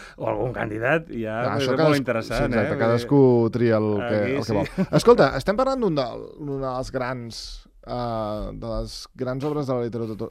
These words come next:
Speaker 2: de la literatura catalana, del,
Speaker 1: Sí.
Speaker 2: sobretot de la f-, moderna, diguem-ne, més,
Speaker 1: Home,
Speaker 2: més
Speaker 1: sí,
Speaker 2: contemporània.
Speaker 1: a veure, trenta-set edici-, eh, llengües traduïdes, en català més de cent cinquanta mil exemplars, que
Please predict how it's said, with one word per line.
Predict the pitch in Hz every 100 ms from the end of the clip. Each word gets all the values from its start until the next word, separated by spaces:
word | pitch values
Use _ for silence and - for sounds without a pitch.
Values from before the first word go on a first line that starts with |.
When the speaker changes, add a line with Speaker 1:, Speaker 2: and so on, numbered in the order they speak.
| -
Speaker 2:
de | 127 127
la | 123
literatura | 117 110 110 117 110
catalana, | 107 101 76 104 - -
del, | - 104 101 98 95 95 90 - -
Speaker 1:
Sí. | - 123
Speaker 2:
sobretot | 131 139
de | 139
la | 131
f-, | - -
moderna, | 131 127 120 113 113 151
diguem-ne, | 107 101 127
més, | 127 104 -
Speaker 1:
Home, | 104 101
Speaker 2:
més | 101
Speaker 1:
sí, | 107 117
Speaker 2:
contemporània. | 95 92 95
Speaker 1:
a |
veure, | 98 90 87
trenta-set | 107 107 101 104 - 113 101
edici-, | 95 95 - 98
eh, | 98 95 95 92 90
llengües | 92 92 90
traduïdes, | - 95 95 110 110 110 110 - _ _ _ -
en | 98 98
català | 98 101 101 98 98 98 98 98 98
més | 98 104 101
de |
cent | 95 110 98
cinquanta | 104 98 92 92
mil | 101 101 98
exemplars, | 95 101 87 110 113 -
que | 113